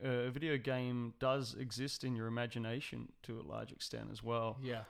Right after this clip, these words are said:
Speaker 1: And the way you choose to play is the way you choose to play.
Speaker 2: Mm-hmm.
Speaker 1: For, often these days anyway, there's no hard and fast, you know, sort of railroaded way of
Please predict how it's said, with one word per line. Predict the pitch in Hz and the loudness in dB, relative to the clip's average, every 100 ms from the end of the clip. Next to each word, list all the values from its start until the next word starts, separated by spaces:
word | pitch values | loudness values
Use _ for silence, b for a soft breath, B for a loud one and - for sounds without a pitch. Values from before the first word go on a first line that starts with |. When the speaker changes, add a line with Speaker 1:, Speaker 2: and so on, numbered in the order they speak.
| - | 0
Speaker 1:
And | |
the | 123 | 4
way | 123 | 4
you | 117 | 4
choose | - 147 147 | 0 2 0
to | - | 0
play | 117 143 147 143 | 4 8 8 8
is | 123 113 - | 4 0 -4
the | 127 | -2
way | 123 | 0
you | 120 123 | 2 2
choose | 131 - 123 | 0 -2 -4
to | - | -4
play. | 117 127 131 107 110 - | 0 2 4 2 -4 -6
Speaker 2:
Mm-hmm. | 135 131 | -4 -2
Speaker 1:
For, | 131 - | -2 10
often | 170 160 123 | 10 10 6
these | 156 135 | 6 4
days | 117 113 | 2 2
anyway, | 131 147 113 110 | 2 2 0 0
there's | 117 117 | -2 2
no | 123 120 113 B B B B | 4 6 2 B B B B
hard | 127 127 127 | 8 8 8
and | 123 | 4
fast, | - 120 117 117 110 | 4 4 4 2 0
you | 123 | -2
know, | 117 | -2
sort | 113 117 | -2 -4
of | 113 113 | -6 0
railroaded | 120 120 120 117 117 113 110 | 2 4 4 4 4 2 0
way | 113 113 | 2 2
of | 113 | 2